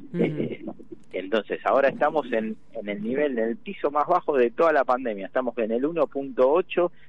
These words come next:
Speaker 2: de las camas de terapia intensiva
Speaker 1: ¿Aún en
Speaker 2: covid
Speaker 1: esta semana?
Speaker 2: utilizado. En
Speaker 1: ¿Aún?
Speaker 2: esta semana
Speaker 1: Ah,
Speaker 2: siguen
Speaker 1: bien.
Speaker 2: subiendo los casos,
Speaker 1: Sí.
Speaker 2: pero no sube lo, la gravedad de esos casos.
Speaker 1: Bien, bien.
Speaker 2: Como bien decías, parte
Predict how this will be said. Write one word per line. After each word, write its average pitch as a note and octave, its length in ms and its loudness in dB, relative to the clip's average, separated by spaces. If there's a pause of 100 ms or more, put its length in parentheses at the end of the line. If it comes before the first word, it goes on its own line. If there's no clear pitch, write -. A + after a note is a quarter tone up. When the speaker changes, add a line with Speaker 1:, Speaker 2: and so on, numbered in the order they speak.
(180)
Speaker 2:
de A2 100 6
las G#2 180 0
camas C#3+ 380 2 (220)
de G#2+ 180 2
terapia A#2+ 360 2
intensiva A2+ 460 2
Speaker 1:
¿Aún B3+ 220 6
en D4 120 4
Speaker 2:
covid A#3 100 2
Speaker 1:
esta A3+ 140 2
semana? G3+ 360 2
Speaker 2:
utilizado. E2+ 240 0 (760)
En F3+ 140 0
Speaker 1:
¿Aún? F3 140 4
Speaker 2:
esta A#3 120 4
semana G#3 400 2 (140)
Speaker 1:
Ah, E3+ 280 -4 (180)
Speaker 2:
siguen G3+ 300 4
Speaker 1:
bien. D3 80 -6
Speaker 2:
subiendo D3+ 520 4
los C#3 180 4
casos, E3 540 2 (200)
Speaker 1:
Sí. - 180 -6
Speaker 2:
pero C#3 200 4
no F#3 120 2
sube G3 560 4 (180)
lo, A#2 340 6 (120)
la G#2+ 180 4
gravedad A#2+ 560 4
de G#2 100 0
esos - 240 -6
casos. - 600 -6
Speaker 1:
Bien, C#3+ 400 -8 (360)
bien. D#3 220 -8
Speaker 2:
Como G#2+ 260 2
bien D3 220 4
decías, D#3 500 4 (360)
parte B2+ 560 4